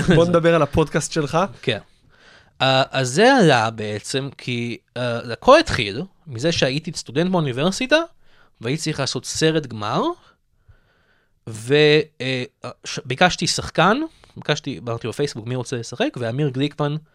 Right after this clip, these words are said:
Speaker 1: אה, שהוא סטנדאפיסט, והוא קומיקאי, והוא היה באסף הראל, בתוכנית של אסף הראל, אה, עושה מערכונים, פנה אליי ואמר, "אני רוצ-, אני מוכן." ואני לא הכרתי אותו כל כך,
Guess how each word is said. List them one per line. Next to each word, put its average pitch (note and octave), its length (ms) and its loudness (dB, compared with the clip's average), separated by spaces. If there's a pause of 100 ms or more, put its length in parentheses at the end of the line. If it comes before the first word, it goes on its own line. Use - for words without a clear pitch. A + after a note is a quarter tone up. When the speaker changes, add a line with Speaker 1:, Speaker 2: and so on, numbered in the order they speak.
(520)
Speaker 1:
אה, A2+ 200 -4
שהוא G#2+ 320 -6 (100)
סטנדאפיסט, A3+ 680 -6
והוא G#2+ 360 -8
קומיקאי, G#3+ 580 -6
והוא G#2 200 -6
היה G#2 240 -6
באסף G#2 380 -10
הראל, G#3+ 360 -4
בתוכנית - 360 -10
של - 80 -14
אסף - 260 -16
הראל, G#3 280 -6
אה, G#2+ 100 -6
עושה G#2+ 200 -12
מערכונים, B2+ 540 -6 (600)
פנה F3 320 4
אליי D#3+ 200 6
ואמר, B2+ 300 -2
"אני B2 120 -4
רוצ-, A#2+ 180 -8
אני A#2+ 120 -8
מוכן." G#2+ 320 -10
ואני E3 140 -4
לא E4+ 100 -2
הכרתי D#3+ 300 0
אותו G#2+ 140 -4
כל G#2 100 -8
כך, - 220 -8